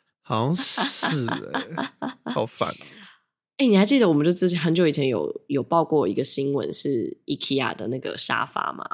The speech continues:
Speaker 1: 哦，有啊，有啊，它可以带着走的沙发，对不对？
Speaker 2: 对，对，对，对，对，对。
Speaker 1: 哦。
Speaker 2: 然后你记不记得那个时候是一个叫做 Space Ten 的一个，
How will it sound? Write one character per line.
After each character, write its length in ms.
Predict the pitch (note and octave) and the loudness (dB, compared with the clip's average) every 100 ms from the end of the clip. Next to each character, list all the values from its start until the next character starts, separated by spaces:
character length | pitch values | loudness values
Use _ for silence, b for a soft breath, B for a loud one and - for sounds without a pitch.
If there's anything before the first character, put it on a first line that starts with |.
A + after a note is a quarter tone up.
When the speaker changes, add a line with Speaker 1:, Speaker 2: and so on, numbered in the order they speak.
| - _ B3 | -16 _ 4
Speaker 1:
哦， 200 | D4 A3+ | 6 8
有 200 | D3+ D3 | 6 6
啊， 140 | D#3+ | 8
有 100 | D3 | 6
啊， 80 | C#3+ | 6
它 120 | F#3+ | 6
可 60 | G#3+ | 4
以 40 | |
带 180 | F#3 G#3+ | 6 6
着 100 | D#3+ C3 | 6 4
走 160 | A2+ | 2
的 80 | A2 | 2
沙 200 | C3+ B2 | 2 4
发， 160 | B2 A#2 | 4 2
对 80 | A2 | 0
不 60 | |
对？ 220 | A2 G2 - _ - | -2 -2 -8 _ -4
Speaker 2:
对， 100 | A3 | -2
对， 140 | G#3+ F#3+ | 0 2
对， 140 | F3 | 2
对， 160 | E3 D3+ | 2 2
对， 140 | D3 | 2
对。 100 | C3+ | 4
Speaker 1:
哦。 140 | B2+ C#3 | 4 2
Speaker 2:
然 100 | D#3+ | 2
后 120 | A3 | 4
你 120 | F3+ | 4
记 120 | G3+ | 4
不 60 | F#3+ | 2
记 100 | F#3 | 2
得 60 | |
那 100 | F3+ | 4
个 80 | F#3+ | 4
时 120 | D#3+ | 2
候 80 | D3 | 2
是 160 | D3 E3+ | 2 2
一 80 | D3 | 2
个 100 | A#2+ | 0
叫 140 | C#3+ | 0
做 100 | C#3 | 0
Space 520 | - - C#3 C#3+ - - | 0 2 0 2 0 -2
Ten 380 | - - - | -2 -2 -4
的 120 | - - | -10 -8
一 140 | - | -8
个， 300 | - D#2 C2+ | -8 -10 -12